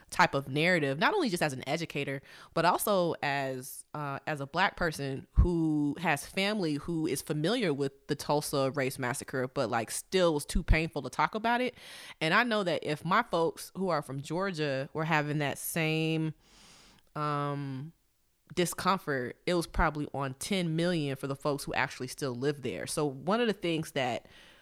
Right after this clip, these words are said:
most stands out for me about this trip is that, um, not only did I get put on game,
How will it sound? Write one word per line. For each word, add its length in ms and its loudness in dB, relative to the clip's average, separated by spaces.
most 260 2
stands 320 0
out 160 2
for 100 -6
me 140 0
about 300 0
this 200 -6
trip 420 -4
is 200 -4
that, 360 -2
um, 420 0
not 120 4
only 200 2
did 100 2
I 80 4
get 180 -2
put 120 10
on 180 2
game, 640 -2